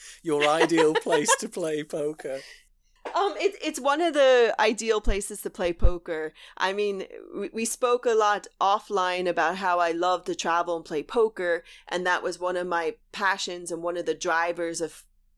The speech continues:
Speaker 2: fi-, founding Globetrotting Poker Ladies and Globetrotting Poker. Um, in Europe, yes, King's would be, um, my go-to place.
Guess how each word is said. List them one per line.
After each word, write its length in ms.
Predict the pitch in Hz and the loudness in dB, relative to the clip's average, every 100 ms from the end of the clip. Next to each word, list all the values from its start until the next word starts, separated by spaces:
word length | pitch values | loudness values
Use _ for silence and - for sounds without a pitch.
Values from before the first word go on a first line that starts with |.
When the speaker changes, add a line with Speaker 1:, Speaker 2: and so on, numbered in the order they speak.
| - | -2
Speaker 2:
fi-, 260 | 185 180 - - | -2 -2 -8 -8
founding 680 | 190 180 185 185 175 170 165 | -2 -2 -2 -4 -4 -6 -8
Globetrotting 580 | 175 175 165 170 156 156 | -2 -2 -2 -6 -6 -6
Poker 300 | 165 147 147 | -8 -6 -4
Ladies 480 | 185 208 185 185 | -4 -4 -8 -8
and 120 | 160 160 | -8 -6
Globetrotting 540 | 160 160 160 147 143 | -4 -4 -6 -8 -8
Poker. 540 | 185 185 180 160 160 - - - - - - | -8 -8 -4 -4 -6 -10 -20 -20 -20 -14 -4
Um, 440 | 170 170 175 175 | 0 0 -2 -6
in 260 | - 214 220 | -2 0 0
Europe, 420 | 214 233 247 233 | 0 2 4 0
yes, 420 | 190 185 180 - - - | 0 -2 -2 -4 -8 -8
King's 400 | 196 196 190 180 | -6 -6 -10 -10
would 260 | 185 175 | -8 -10
be, 540 | 185 180 175 170 170 - | -8 -10 -10 -14 -18 -16
um, 520 | - 165 165 160 175 - | -8 -6 -6 -10 -16 -10
my 200 | 180 175 | -6 -4
go-to 420 | 180 170 - 165 | -4 -6 -6 -10
place. 460 | - 220 202 - | -6 -6 -6 -8